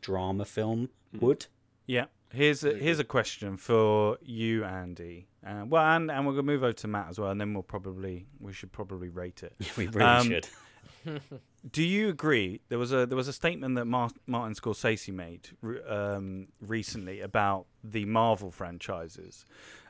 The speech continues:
Speaker 3: Uh, he badmouthed them as, as not real cinema. Um, do you, do you like?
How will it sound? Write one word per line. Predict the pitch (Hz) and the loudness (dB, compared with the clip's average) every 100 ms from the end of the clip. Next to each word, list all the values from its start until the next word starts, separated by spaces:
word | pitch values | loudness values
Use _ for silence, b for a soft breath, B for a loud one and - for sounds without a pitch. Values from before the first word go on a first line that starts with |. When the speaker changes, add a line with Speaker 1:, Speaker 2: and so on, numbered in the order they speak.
| - | 0
Speaker 3:
Uh, | 107 101 101 98 107 101 | 4 6 6 4 2 -4
he | 123 | 0
badmouthed | 117 123 117 107 113 110 110 - | 6 8 8 6 4 4 2 -2
them | 92 87 | -8 -6
as, | 92 95 - _ _ | -8 -8 -14 _ _
as | 135 107 95 | -4 -2 -2
not | 110 117 110 - | 0 2 2 -2
real | 107 107 98 92 | 2 4 4 2
cinema. | - 110 90 82 78 98 _ - | -2 -2 -2 -6 -10 -14 _ -6
Um, | 104 98 95 92 - _ _ _ _ _ 160 _ - 123 - | -4 -2 -4 -6 -10 _ _ _ _ _ -20 _ -20 -20 -2
do | 147 | 2
you, | 185 196 180 170 | 2 2 2 0
do | 147 120 151 | -4 -2 0
you | 165 175 170 | 0 0 0
like? | 151 156 | 0 0